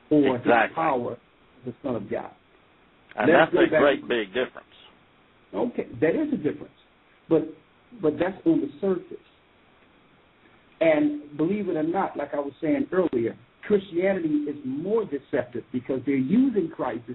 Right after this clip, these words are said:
Speaker 1: name and claiming to be speaking the truth of Christ. But
Speaker 2: Well,
Speaker 1: really,
Speaker 2: that's, you may be
Speaker 1: okay.
Speaker 2: pointing to some of them, but they're not all that way.
Speaker 1: Okay, so all,
Speaker 2: And
Speaker 1: all
Speaker 2: the Bible,
Speaker 1: Christians
Speaker 2: the,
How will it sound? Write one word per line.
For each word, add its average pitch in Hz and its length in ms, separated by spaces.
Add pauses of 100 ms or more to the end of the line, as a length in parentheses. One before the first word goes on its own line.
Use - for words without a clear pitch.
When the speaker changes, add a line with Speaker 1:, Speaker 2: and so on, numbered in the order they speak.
Speaker 1:
name 120 300
and 120 120 (140)
claiming 196 460 (240)
to 294 60
be 151 240
speaking 131 300
the 123 160
truth 117 220
of - 120
Christ. - 320 (1300)
But 165 100 (100)
Speaker 2:
Well, 139 300
Speaker 1:
really, 104 80
Speaker 2:
that's, 127 220 (220)
you 139 140
may 139 200
be 101 360
Speaker 1:
okay. 277 220
Speaker 2:
pointing 117 340
to 90 80 (140)
some 156 180
of 98 100
them, 92 120
but 101 140
they're 110 100
not 113 220
all 120 240
that 73 240
way. - 160 (1300)
Speaker 1:
Okay, 196 540 (420)
so 175 180 (840)
all, 202 360 (300)
Speaker 2:
And 123 120
Speaker 1:
all 196 120
Speaker 2:
the 202 60
Bible, 175 380
Speaker 1:
Christians 98 280
Speaker 2:
the, 117 140